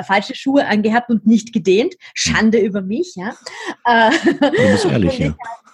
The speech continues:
Speaker 1: <laughs> Ich bin ganz ehrlich, deswegen habe ich's auch mal selber gespürt. Ich glaube, es musste so sein, dass ich's auch mal spüre.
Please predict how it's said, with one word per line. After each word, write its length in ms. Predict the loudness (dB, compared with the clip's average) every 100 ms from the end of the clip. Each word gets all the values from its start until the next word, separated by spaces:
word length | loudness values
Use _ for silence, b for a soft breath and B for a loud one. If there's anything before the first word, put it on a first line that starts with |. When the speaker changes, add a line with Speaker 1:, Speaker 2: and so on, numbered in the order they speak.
| _ -2
Speaker 1:
<laughs> 1500 | 2 2 2 2 0 0 -2 0 -2 -4 -2 2 4 4 2
Ich 120 | 0
bin 160 | 0 2
ganz 220 | 0 0
ehrlich, 320 | 0 2 2 0
deswegen 380 | -2 0 0 0 -2
habe 140 | -2
ich's 120 | -2 -2
auch 80 |
mal 160 | 0 0
selber 320 | 2 2 2
gespürt. 480 | 0 -4 -2 -2 0
Ich 100 | 0
glaube, 200 | 0 0
es 100 | 0
musste 360 | 2 2 0 0
so 160 | 0
sein, 300 | 0 0 2
dass 140 | 0 -2
ich's 120 | -4
auch 120 | -2
mal 160 | 0 -2
spüre. 420 | -4 -10 -2 -2